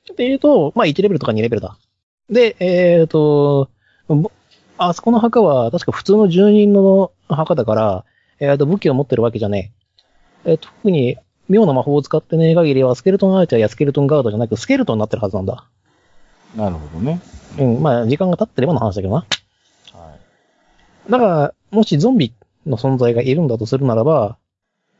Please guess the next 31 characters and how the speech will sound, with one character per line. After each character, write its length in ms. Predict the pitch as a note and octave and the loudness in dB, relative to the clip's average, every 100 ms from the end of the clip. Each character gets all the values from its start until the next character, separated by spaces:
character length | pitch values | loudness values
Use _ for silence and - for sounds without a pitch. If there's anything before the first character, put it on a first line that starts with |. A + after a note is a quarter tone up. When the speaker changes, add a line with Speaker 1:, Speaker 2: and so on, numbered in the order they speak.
| - | -18
Speaker 1:
う 100 | G#3 | -12
ん、 140 | G3+ | -10
ち 80 | - | -12
ょ 40 | |
っ 20 | _ | _
と 100 | - | -6
強 200 | F#3 B2+ | -4 0
い 40 | G2+ | 0
な。 160 | A2+ A#2 _ _ _ _ _ _ _ _ _ _ _ _ | -2 -6 _ _ _ _ _ _ _ _ _ _ _ _
Speaker 2:
う 20 | F2+ | -18
ん。 220 | F2 D#2 C2+ A1+ _ _ _ _ _ _ - _ _ _ _ _ - _ _ _ _ _ - - - _ _ | -16 -18 -20 _ _ _ _ _ _ _ -20 _ _ _ _ _ -20 _ _ _ _ _ -20 -20 -20 _ _
そ 180 | - F2 | -20 -18
う 60 | |
か。 260 | E2 - - F2 | -18 -20 -16 -4
ま 320 | B2 F#2+ F2 | -2 -2 -6
あ、 1120 | _ _ _ _ _ _ _ _ _ _ _ | _ _ _ _ _ _ _ _ _ _ _
仮 220 | - E3+ | -6 -4
に 120 | A3 A#3 | -2 -4
ス-、 260 | - A3+ | -6 -10
ス 180 | F#3 - | -12 -16
ケ 140 | - B3 | -4 -2
ル 100 | G#3+ | 0
ト 140 | C#3+ | -2
ン 80 | A#2+ | -2
だ 80 | G#2 | -4
と 100 | G2 | -6
す 160 | - | -10
る 140 | A#2 A#2+ | -8 -4
な 100 | G#2+ | -4
ら 120 | F#2 | -2
ば、 280 | F2+ F#2 | -2 -2